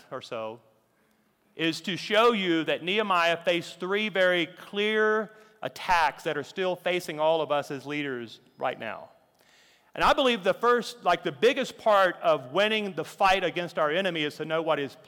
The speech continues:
what he's up to. If you, if you can be clear about the temptation, if you're clear about what he's trying to do, most believers can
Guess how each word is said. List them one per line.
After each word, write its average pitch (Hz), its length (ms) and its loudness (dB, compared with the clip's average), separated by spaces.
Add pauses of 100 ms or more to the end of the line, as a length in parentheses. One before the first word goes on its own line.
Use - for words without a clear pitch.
(100)
what 143 140 -6
he's 113 100 -8
up 147 220 -4
to. 104 100 -12 (840)
If 135 140 -12
you, 285 180 0
if 208 220 -4
you 339 140 0
can 247 160 -4
be 208 160 -4
clear 262 640 0
about 190 340 2
the 170 80 -6
temptation, 196 640 -2
if 160 80 -8
you're 233 160 0
clear 233 760 0 (240)
about 180 260 2
what 214 160 4
he's 226 120 -2
trying 208 320 0
to 180 80 0
do, 220 240 -2
most 208 400 2
believers 202 580 0
can 170 320 -2